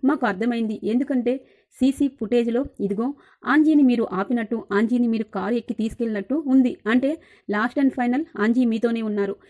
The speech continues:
ఇప్పుడు అంజీ సడన్గా కనిపించకుండా పోయారు, అంజీని మీరు ఎక్కడైనా దాచారా?" అని అడుగుతుంది ఏసీపీ. "ఏంటి ఏసీపీ గారు,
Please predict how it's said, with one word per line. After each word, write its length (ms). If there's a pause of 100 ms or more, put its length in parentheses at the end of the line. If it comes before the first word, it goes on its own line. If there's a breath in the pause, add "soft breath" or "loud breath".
(140 soft breath)
ఇప్పుడు 220
అంజీ 360
సడన్గా 400
కనిపించకుండా 600
పోయారు, 380 (280 soft breath)
అంజీని 320
మీరు 140
ఎక్కడైనా 360
దాచారా?" 560 (100)
అని 160
అడుగుతుంది 540 (200 soft breath)
ఏసీపీ. 560 (600)
"ఏంటి 260
ఏసీపీ 420
గారు, 260